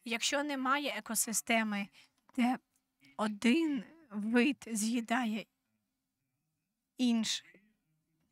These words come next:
ми можемо мати просто такі мертві води. Ці мертві води — це означає такі,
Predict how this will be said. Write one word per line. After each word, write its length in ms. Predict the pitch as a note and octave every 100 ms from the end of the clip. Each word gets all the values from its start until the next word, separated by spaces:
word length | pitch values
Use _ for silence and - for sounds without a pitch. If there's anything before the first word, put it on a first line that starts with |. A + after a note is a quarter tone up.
| _ _ _ _ _ -
ми 440 | A#3 A3+ B3 D#4 - _ _ _ - _ _ _ _ _ A2+ - _ _ _ _ -
можемо 640 | A3 G#3+ A#3+ C4+ B3+ A3+ B3+ - - -
мати 360 | A#3+ A3 G#3 C4
просто 280 | B3+ A3 -
такі 200 | A#3+ A#3+
мертві 520 | A3 A3 - B3 B3+
води. 480 | A3 G3+ G3 F#3+ F#3+ - _ _ _ -
Ці 160 | -
мертві 500 | G3+ G3+ A#3 - C#4+
води — 340 | A3 A3 C4 A#3
це 160 | -
означає 360 | A3+ A3 - A#3
такі, 420 | A#3 A3 - A3+